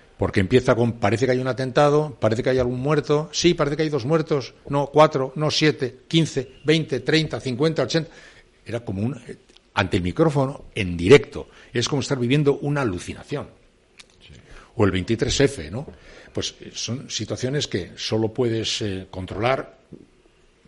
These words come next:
Speaker 1: El veintitrés F fue en otra circunstancia, pero solo puedes controlar recordando que en ese momento la situación es tan terrible que toda la gente, tú y todos los demás,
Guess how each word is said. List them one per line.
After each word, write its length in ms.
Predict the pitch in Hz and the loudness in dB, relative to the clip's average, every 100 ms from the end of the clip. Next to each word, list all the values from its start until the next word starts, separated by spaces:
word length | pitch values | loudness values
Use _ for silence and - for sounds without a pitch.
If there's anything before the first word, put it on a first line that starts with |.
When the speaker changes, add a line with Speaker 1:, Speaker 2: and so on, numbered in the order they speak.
| - _ _ _ - | -20 _ _ _ -16
Speaker 1:
El 60 | 90 | -14
veintitrés 340 | 85 92 - | -12 -10 -8
F 180 | - 104 | -4 -4
fue 220 | 107 101 | -4 -6
en 80 | 90 | -6
otra 180 | - - | 0 0
circunstancia, 460 | - - 147 82 | -2 -8 -8 -8
pero 140 | - - - - - - - - - | -12 -18 -20 -12 -10 -10 -16 -20 -20
solo 200 | - 107 | -6 -4
puedes 140 | 110 117 | -2 -4
controlar 360 | 135 123 143 127 | -4 -2 -2 -2
recordando 640 | 107 98 107 127 117 143 - _ _ _ _ - | -2 2 4 6 4 -2 -10 _ _ _ _ -6
que 100 | 92 | -2
en 60 | |
ese 120 | 101 113 | 0 2
momento 540 | 110 135 117 143 160 - - - _ _ - | 2 0 0 -2 -4 -14 -20 -20 _ _ -8
la 80 | |
situación 420 | - 95 90 120 117 | -6 -6 -4 0 0
es 320 | 120 - - | 0 -4 -2
tan 260 | 143 143 - _ - _ - - _ _ - - - _ _ - | -2 -2 -8 _ -20 _ -20 -20 _ _ -16 -16 -20 _ _ -2
terrible 560 | 92 131 117 85 85 - _ _ | 2 4 4 0 -8 -18 _ _
que 140 | - 104 | -4 -4
toda 340 | - 151 147 | 0 2 2
la 100 | 143 | 0
gente, 460 | - 143 123 127 127 - | 0 0 0 -8 -10 -8
tú 260 | - 135 - | 0 0 0
y 140 | 113 98 | -8 -10
todos 460 | - 139 135 131 | -2 0 0 -2
los 100 | 127 | -4
demás, 300 | 117 113 107 | -2 -4 -6